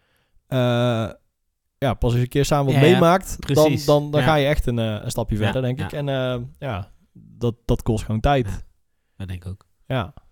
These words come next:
Speaker 1: Of even naar Noer-, naar Roemenië rijden
Speaker 2: Ja.
Speaker 1: met z'n tweeën. Dan, eh,
Speaker 2: <laughs>
Speaker 1: maak ik zeker wat mee, toch? <laughs>
Speaker 2: Nee.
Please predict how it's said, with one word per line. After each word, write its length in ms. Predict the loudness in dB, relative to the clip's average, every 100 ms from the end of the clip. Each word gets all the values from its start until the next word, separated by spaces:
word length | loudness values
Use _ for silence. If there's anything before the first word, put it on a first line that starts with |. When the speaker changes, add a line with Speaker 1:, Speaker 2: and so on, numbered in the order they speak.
| _
Speaker 1:
Of 140 | -4
even 180 | -2 -2
naar 120 | -2
Noer-, 240 | -2 -2 -2
naar 160 | -2
Roemenië 380 | 0 0 0 0
rijden 240 | 0 0 0
Speaker 2:
Ja. 80 | -2
Speaker 1:
met 140 | -6
z'n 40 | -2
tweeën. 320 | 0 0 0
Dan, 180 | 0 0
eh, 180 | -2 -2
Speaker 2:
<laughs> 100 | -2
Speaker 1:
maak 80 |
ik 60 | 0
zeker 260 | 0 0 0
wat 80 | 0
mee, 80 | 0
toch? 140 | 0 0
<laughs> 1900 | 2 2 0 -2 0 0 0 -2 -2 -2 -2 -2 -2 -4 -8 -8 -10 -12 -10
Speaker 2:
Nee. 840 | -4 -4 -2 -4 -4 -6 -6 -6